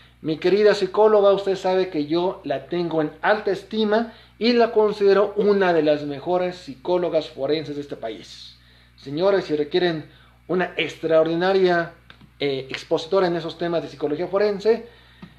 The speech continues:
eh, la doctora Antonieta Castañeda está en el estado de Morelos y es de lo mejor". Janet Jiménez, eh, amablemente nos comenta: "Primeramente debemos comprender la diferencia entre la teoría legislativa y la técnica legislativa.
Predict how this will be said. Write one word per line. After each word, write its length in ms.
eh, 220
la 140
doctora 580
Antonieta 500
Castañeda 600
está 240
en 140
el 80
estado 260
de 60
Morelos 640
y 160
es 260
de 140
lo 140
mejor". 340
Janet 300
Jiménez, 800
eh, 260
amablemente 560
nos 180
comenta: 520
"Primeramente 640
debemos 340
comprender 460
la 120
diferencia 520
entre 180
la 140
teoría 220
legislativa 580
y 40
la 180
técnica 480
legislativa. 640